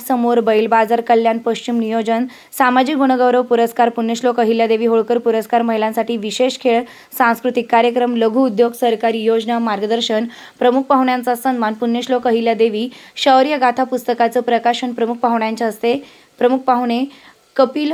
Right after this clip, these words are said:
मोरेश्वर पाटील साहेब, माजी खासदार, केंद्रीय मंत्री, पंचायत राज, भारत सरकार, विश्वनाथ आत्माराम भोईर, आमदार कल्याण पश्चिम, जतीन प्रजापती, अध्यक्ष अस्तित्व प्रतिष्ठान कल्याण, जयदीप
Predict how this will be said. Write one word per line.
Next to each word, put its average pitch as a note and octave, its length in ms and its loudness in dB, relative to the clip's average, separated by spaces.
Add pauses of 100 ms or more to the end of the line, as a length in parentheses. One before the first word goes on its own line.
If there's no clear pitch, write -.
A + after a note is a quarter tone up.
मोरेश्वर A#3+ 420 2
पाटील A#3 340 0
साहेब, A3+ 340 2
माजी A3+ 420 -2
खासदार, A#3 360 0
केंद्रीय A#3 300 -2
मंत्री, A#3 260 -4
पंचायत A3 440 -2
राज, A3+ 180 0
भारत G#3+ 280 0
सरकार, A#3 460 0 (320)
विश्वनाथ C4 440 0
आत्माराम B3 420 2
भोईर, A#3+ 260 4
आमदार A3+ 320 2
कल्याण A3+ 400 2
पश्चिम, A#3 500 -4 (400)
जतीन B3+ 320 2
प्रजापती, A#3 580 0
अध्यक्ष A#3 360 -2
अस्तित्व B3 440 0 (180)
प्रतिष्ठान A3+ 540 0
कल्याण, A3+ 500 2 (460)
जयदीप C4 540 2